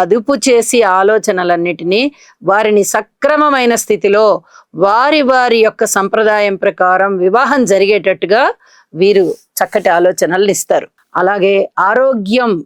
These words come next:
బాగలేదు, ఆరోగ్యాన్ని ఇస్తారు. ధనము లేదు, ఖర్చు ఎక్కువైపోతోంది, ధనాన్ని ఇస్తారు. ఇవన్నీ ఎప్పుడు చేస్తారు వారు? వారి యొక్క పూజ మనము చేసుకున్నప్పుడే.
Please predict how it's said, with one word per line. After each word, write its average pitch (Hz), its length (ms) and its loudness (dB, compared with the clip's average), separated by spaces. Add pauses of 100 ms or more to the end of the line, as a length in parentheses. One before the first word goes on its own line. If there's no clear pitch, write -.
(240)
బాగలేదు, 208 600 2 (480)
ఆరోగ్యాన్ని 180 500 0
ఇస్తారు. - 320 -8 (260)
ధనము 269 380 0 (100)
లేదు, 226 300 0 (240)
ఖర్చు 185 320 -4
ఎక్కువైపోతోంది, 202 880 0 (380)
ధనాన్ని 190 460 -2
ఇస్తారు. - 320 -4 (400)
ఇవన్నీ 196 440 2 (100)
ఎప్పుడు 214 280 -2
చేస్తారు 247 420 0
వారు? 240 260 2 (520)
వారి 202 500 0
యొక్క 202 200 -2 (160)
పూజ 311 240 2 (160)
మనము 247 260 0 (100)
చేసుకున్నప్పుడే. 220 840 0